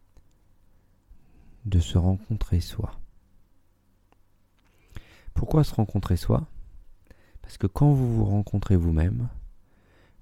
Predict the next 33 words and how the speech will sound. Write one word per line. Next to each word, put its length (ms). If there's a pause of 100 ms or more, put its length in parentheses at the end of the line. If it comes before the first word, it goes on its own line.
vous 220
allez 360 (960)
tranquillement, 760 (320)
bah, 120
savoir 320
où 60
vous 200
en 120
êtes, 180
ce 160
qui 140
se 60
passe 200
pour 160
vous, 260
quel 160
comportement 540
vous 200
avez, 160
parce 140
que 60
vous 160
allez 120
observer 460 (540)
si 160
c'est 160
vous, 220
pas 220
vous, 180 (880)
et 160
comment 300
vous 80
faites. 420